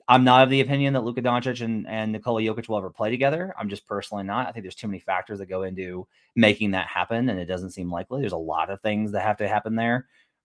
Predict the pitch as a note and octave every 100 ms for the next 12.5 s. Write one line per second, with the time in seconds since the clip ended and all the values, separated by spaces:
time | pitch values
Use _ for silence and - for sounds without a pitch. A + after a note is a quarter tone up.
0 | - G#2 F#2 F#2 A2 A2 G2 F#2 G2 G2+
1 | A2 - - G2 G2+ A2 A2+ G#2+ G#2+ G#2+
2 | G#2+ - F#2+ F#2+ G#2 G#2+ G#2+ G2 G#2+ G#2
3 | - _ - E2+ G2+ G2+ - A#2 G#2 G2+
4 | G2+ - F#2+ F#2+ A2 A2+ A2+ B2 D#3+ -
5 | - - _ _ F#3 E3+ C#3+ C3+ C3 A#2+
6 | G#2+ - A#2 G#2 G2+ G2 F2 F2 F2+ E2+
7 | F#2 E2 - _ _ _ - A#2 A2+ A#2
8 | D#3 D#3+ D3+ D3+ D#3+ C#3 B2 A2 G2+ -
9 | - _ _ _ _ _ _ _ _ _
10 | A#2 B2+ C3 C#3 C3 A#2 B2 A#2+ A#2 G#2+
11 | G#2+ G2+ G#2 G2+ - A2+ A2 G#2+ A#2 B2
12 | - - D#3+ D#3+ E3+